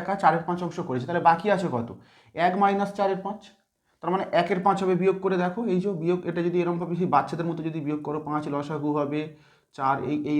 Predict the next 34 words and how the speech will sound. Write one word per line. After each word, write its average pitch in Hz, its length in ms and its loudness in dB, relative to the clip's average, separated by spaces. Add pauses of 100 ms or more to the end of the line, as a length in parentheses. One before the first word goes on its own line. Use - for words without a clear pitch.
রকম 147 260 -4
হবে, 135 220 -4
মানে 131 180 -2
এখান 131 140 -6
থেকে 143 200 -8 (120)
একের 117 240 -6
পাঁচ 101 180 -10
হবে 107 180 -10
বাচ্চাদের 147 400 -2
মতো। 98 140 -12 (340)
কিন্তু 196 180 -2
আমরা 226 140 4
এভাবে 214 320 2
করব 139 160 4 (100)
না, 95 60 -8 (260)
আর 160 80 2 (100)
এই 220 120 2
ক্যালকুলেশনটাও 214 680 4
করব 143 160 2
না। 143 140 0
কীভাবে 214 260 2
করব 214 180 4 (120)
দেখো, 202 160 0 (400)
চারের 190 260 8
পাঁচ 214 200 2
কথাটার 214 340 -2
মানে 202 200 2
কি? 220 140 -8
চারের 180 280 4
পাঁচ 196 180 -2
কথাটার 185 260 -2 (220)
মানে 196 160 -4
হচ্ছে 202 160 -10
পাঁচ 170 240 2